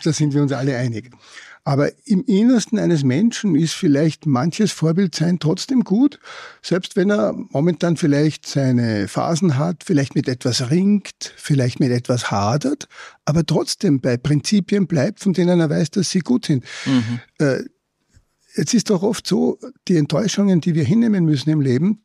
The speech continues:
Speaker 1: die gefährden ja auch unsere Prinzipien. Das müssen wir ja zugeben. Das heißt, wenn man so richtig an die Wand geschlagen wird im Leben, dann kann es auch sein, und das passiert ja leider nur allzu oft,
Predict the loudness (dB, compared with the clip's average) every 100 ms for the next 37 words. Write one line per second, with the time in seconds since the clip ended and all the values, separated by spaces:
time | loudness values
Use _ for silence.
0 | -6 -2 -2 -2 -2 2 2 2 0 0
1 | 0 0 -2 0 -2 0 -4 -2 -4 -6
2 | _ _ _ _ _ _ _ 0 2 2
3 | 0 0 -4 -2 -4 -10 -20 -20 -12 -6
4 | 0 -2 0 0 0 0 0 0 -2 -2
5 | -4 _ _ _ 0 0 0 0 -2 0
6 | -2 0 0 0 0 0 -2 -2 0 0
7 | 0 -4 -6 -20 -20 -6 -6 -2 0 0
8 | 0 -2 -2 -2 2 0 0 -4 -2 -2
9 | 0 0 0 0 0 2 2 2 0 -4
10 | -2 -2 -2 -4 -10